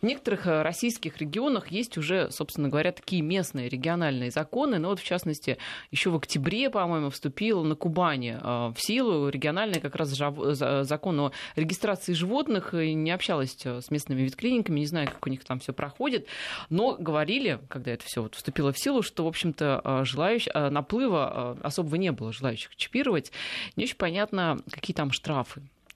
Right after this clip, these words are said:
за все это, кто это все проверяет, кто это все контролирует, и что, собственно, есть, кроме самого вот этого закона.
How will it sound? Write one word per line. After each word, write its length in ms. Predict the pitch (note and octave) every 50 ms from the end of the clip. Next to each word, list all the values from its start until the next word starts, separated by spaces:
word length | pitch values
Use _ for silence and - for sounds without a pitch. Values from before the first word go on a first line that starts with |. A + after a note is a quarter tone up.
| - - -
за 180 | - A2 A#2+
все 240 | A#2 - - - A#2+
это, 360 | - F#3+ G#3+ B3+ B3+ - C#3
кто 180 | B2+ - - F3
это 80 | E3 -
все 120 | - -
проверяет, 480 | - - - C#3+ D3 D#3+ E3 D3 C3 - - -
кто 160 | - - D3+
это 80 | C3 -
все 120 | - -
контролирует, 600 | - - D3 C#3 - D#3+ F#3 B3 D4 C#4+ B3 B3+ -
и 20 |
что, 160 | - - B3+
собственно, 300 | A#3+ - - - - F3
есть, 120 | G3 - -
кроме 340 | - E3 E3+ F3 D#3 C3+ - - - -
самого 400 | - - - C#3+ C#3 C3+ E3+ G3
вот 140 | F#3 C#3+ -
этого 200 | - - - D#3
закона. 560 | C#3+ D3 D#3+ D#3+ - - F3+ D3 A2+ G#2+ G#2